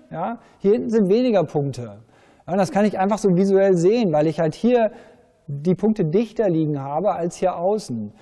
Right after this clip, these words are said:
Das heißt also mit diesem Strips-Plot, wenn ich das nicht machen würde, sondern ich würde einfach nur die Punkte hier so anordnen, dann würde er ja an dieser Stelle zehn Punkte an die gleiche Stelle plotten, die alle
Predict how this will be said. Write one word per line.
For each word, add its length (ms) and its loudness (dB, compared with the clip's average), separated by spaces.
Das 120 -14
heißt 200 0
also 160 0
mit 100 0
diesem 240 0
Strips-Plot, 880 -2
wenn 120 2
ich 100 -4
das 200 -4
nicht 200 0
machen 280 0
würde, 180 4
sondern 280 -2
ich 140 -6
würde 200 2
einfach 320 -4
nur 80 -2
die 100 0
Punkte 280 -2
hier 160 0
so 100 -2
anordnen, 760 -4
dann 200 2
würde 200 4
er 200 4
ja 140 4
an 100 0
dieser 240 4
Stelle 380 0
zehn 340 2
Punkte 320 0
an 140 -2
die 80 4
gleiche 320 0
Stelle 300 -4
plotten, 420 -4
die 120 -2
alle 500 2